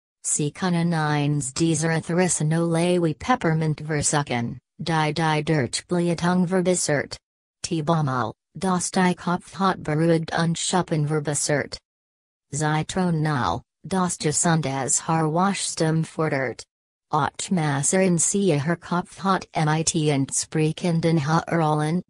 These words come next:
die in das Stachelbeer enthalten, och bekannt als Amla, Bachschornkali, och bekannt als Methi. Aloe Vera Gel oder Saft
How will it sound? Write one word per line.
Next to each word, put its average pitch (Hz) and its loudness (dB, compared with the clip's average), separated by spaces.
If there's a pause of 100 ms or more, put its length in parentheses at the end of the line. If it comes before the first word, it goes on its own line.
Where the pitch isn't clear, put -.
(160)
die 165 0
in 170 0
das 160 0
Stachelbeer 170 0
enthalten, 151 0 (260)
och - -2
bekannt 151 -2
als 214 0
Amla, 135 0 (200)
Bachschornkali, 156 0 (200)
och - -2
bekannt 160 -2
als 214 2
Methi. 135 0 (720)
Aloe 151 2
Vera 175 2
Gel 165 0
oder 165 0
Saft 175 -2